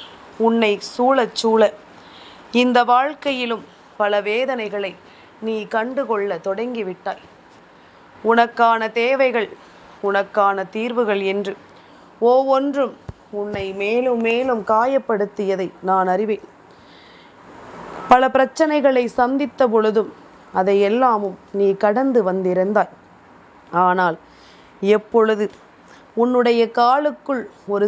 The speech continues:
செய்வினையை இவர்கள் வைத்தார்களோ, உன்னால் எதுவுமே செய்ய முடியாத ஒரு சூழ்நிலையில் இவர்கள்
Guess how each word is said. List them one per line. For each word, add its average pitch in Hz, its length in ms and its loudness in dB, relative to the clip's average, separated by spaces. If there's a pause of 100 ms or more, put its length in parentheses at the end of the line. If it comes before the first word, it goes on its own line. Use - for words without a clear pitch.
(120)
செய்வினையை 240 600 0 (100)
இவர்கள் 202 400 0
வைத்தார்களோ, 196 640 0 (960)
உன்னால் 247 380 2 (540)
எதுவுமே 233 600 2 (500)
செய்ய 277 440 2
முடியாத 254 600 2 (160)
ஒரு 202 120 0 (120)
சூழ்நிலையில் 233 640 -2 (260)
இவர்கள் 196 360 0